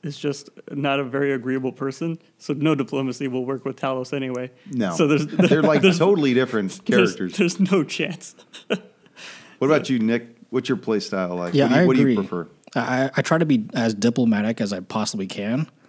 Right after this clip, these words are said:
Speaker 3: and try to avoid combat when possible, 'cause, you know, you never know if, like,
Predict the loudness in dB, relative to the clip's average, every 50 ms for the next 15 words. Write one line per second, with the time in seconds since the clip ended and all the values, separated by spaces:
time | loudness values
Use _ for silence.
0 | _ _ _ _ _ _ _ _ -2 -2 0 0 0 2 2 2 2 0 0 -2
1 | -2 -2 -4 -4 -4 -4 -2 -2 -2 -2 -4 -6 -8 -16 -20 _ _ _ _ _
2 | -20 -18 -4 0 2 4 4 2 2 0 -4 -6 -6 -4 -4 -4 -2 0 0 -2
3 | -2 -2 -4 -6 -6 -4 -4 -4 -4 -4 -4 -2 -2 0 0 0 0 0 0 0
4 | -2 -4 -6 -8 -10 -10 -10 -10 -14 -18